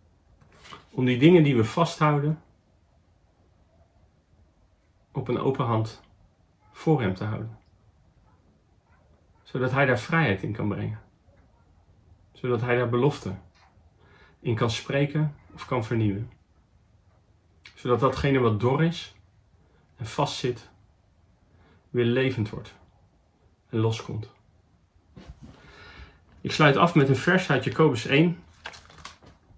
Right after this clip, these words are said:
Daar staat het volgende. "Houd het voor enkel vreugde wanneer je in velerlei verzoekingen valt, of wanneer je allerlei beproevingen ondergaat. Want je weet, wanneer je geloof op de proef wordt gesteld, leidt dat tot standvastigheid.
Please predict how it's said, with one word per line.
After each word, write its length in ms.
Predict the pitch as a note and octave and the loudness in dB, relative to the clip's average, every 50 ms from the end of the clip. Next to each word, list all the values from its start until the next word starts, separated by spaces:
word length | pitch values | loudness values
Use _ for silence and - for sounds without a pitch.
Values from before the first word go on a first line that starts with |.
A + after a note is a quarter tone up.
| _ - - - - _ _ _ _ _ _ - _ - - - - - - - - - - - - - - - - - - _ _ - - - | _ -18 -18 -18 -20 _ _ _ _ _ _ -20 _ -20 -20 -20 -20 -20 -20 -20 -20 -10 -8 -8 -8 -8 -12 -16 -20 -20 -20 _ _ -20 -10 -2
Daar 140 | - G2+ G2+ | -2 -2 0
staat 240 | - - D3 C#3 | 2 2 2 2
het 100 | C#3 A#2+ | 2 -2
volgende. 460 | - - - C3+ A2+ - A2+ G2 G2+ B2+ - - - - - - - - - - _ _ _ _ _ - - - - - - - - - - | -2 2 2 2 4 4 2 2 2 0 -2 -8 -16 -20 -20 -20 -20 -20 -20 -20 _ _ _ _ _ -20 -20 -20 -20 -20 -20 -20 -20 -20 -2
"Houd 200 | - C#3+ D3+ D3 | 4 4 4 4
het 120 | D#3 D3 | 4 0
voor 180 | - - D#3+ - | 0 -2 -2 0
enkel 340 | - F#3 G3 G3+ G3 F3 D3 | 2 4 4 6 6 4 2
vreugde 540 | - - D3 D3 D3+ C#3+ C#3 - - G2+ G#2 A2+ A2+ - - - - - - - - | 4 6 6 8 8 6 6 2 0 -2 -2 -2 -6 -10 -18 -20 -20 -20 -14 -6 -2
wanneer 240 | - B2 B2+ C3 C3 | 2 4 4 4 4
je 140 | B2+ B2+ G#2 | 4 2 2
in 120 | A#2 B2 | 2 0
velerlei 640 | A#2 - - F3+ F#3 F#3+ F3 D#3 C#3+ D3 D3 C#3+ C#3+ | -2 0 2 4 6 6 6 6 6 6 4 4 2
verzoekingen 580 | - - B2 A2 - D#3 D#3 - D3 B2 A#2 A2+ | 0 -2 2 4 4 6 6 6 6 6 4 4
valt, 400 | - C#3+ G2 G2+ A2 - - - - - - _ - _ _ - - - - - - - - - - - - | 2 0 0 0 -4 -6 -12 -18 -20 -20 -20 _ -20 _ _ -20 -20 -20 -20 -20 -20 -20 -20 -20 -20 -14 -6
of 80 | A2+ | 0
wanneer 220 | A2+ C3 B2+ B2+ B2 | 2 4 6 6 6
je 140 | B2 C3 - | 6 6 6
allerlei 420 | D#3+ E3 F3 E3 D3+ D3 C#3 B2+ | 8 8 10 10 8 8 6 4
beproevingen 600 | A#2+ A2+ A2+ - - D#3+ F#3 E3+ E3 C#3 B2 B2 | 2 -2 0 2 4 4 6 6 6 6 6 4
ondergaat. 640 | A#2+ C3+ B2 A#2 A#2 - - D3 C3 G2+ G2 - - - - _ - _ _ _ _ - _ _ _ - - - - - - - - | 2 2 0 0 0 0 0 0 0 0 -2 -6 -12 -18 -20 _ -20 _ _ _ _ -20 _ _ _ -20 -20 -20 -20 -20 -20 -20 -4
Want 200 | - C3+ B2 A#2 | 0 2 2 2
je 80 | - A#2+ | 2 4
weet, 260 | A#2+ C#3+ F3 F#3+ F#3 | 6 8 8 8 8
wanneer 220 | - D#3+ C#3+ C3 | 6 6 6 6
je 100 | B2 A#2+ | 6 4
geloof 380 | A2+ - C3 B2+ D3 F3 F3+ D#3 | 2 2 0 2 4 4 4 2
op 80 | D#3 C3 | 0 -2
de 80 | B2 | -2
proef 220 | A2+ - D3 D3 - | 0 0 -2 0 0
wordt 180 | C3+ A#2 A2+ | -2 -4 -4
gesteld, 380 | - - - - A#2+ A2+ A2+ A#2+ | -6 -10 -6 -4 -2 -2 0 2
leidt 220 | C3 C#3 D3 D#3 | 4 4 4 4
dat 140 | D#3 C#3+ C3+ | 2 0 -2
tot 140 | - B2 A2+ | -4 -8 -8
standvastigheid. 840 | - - A2+ A2 - - B2 - - - - - - C3 A2+ - | -6 -6 -6 -4 -2 -4 -4 -4 -8 -10 -12 -10 -12 -14 -14 -16